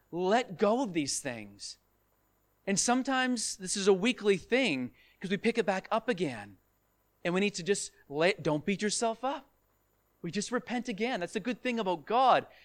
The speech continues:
is that he forgives us again, and he's all into you being free.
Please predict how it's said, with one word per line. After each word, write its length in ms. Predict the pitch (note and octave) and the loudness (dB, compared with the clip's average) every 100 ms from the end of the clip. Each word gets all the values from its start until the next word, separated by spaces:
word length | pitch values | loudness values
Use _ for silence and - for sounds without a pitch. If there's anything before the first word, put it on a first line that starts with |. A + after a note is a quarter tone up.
| - | -6
is 220 | F3+ F3+ | -2 0
that 300 | E3+ D#3+ - _ | 2 2 0 _
he 140 | G3+ | -2
forgives 540 | G3+ G3+ D3+ F#3 A#3+ B3+ | 2 2 2 2 2 2
us 160 | B3+ | 0
again, 580 | F3+ D3 C3 A#2+ F#3 C4 - _ _ _ _ _ _ _ _ _ | 0 0 0 0 -2 -4 -10 _ _ _ _ _ _ _ _ _
and 80 | G3 | 2
he's 140 | G#3+ | 2
all 260 | - A#3 B3 | 6 8 8
into 300 | A#3 G#3+ E3 | 6 0 -2
you 200 | D#3 A#3+ | 0 2
being 200 | G#3+ A3+ | 2 0
free. 480 | - C4 G#3+ A#2 | -2 -4 -4 -10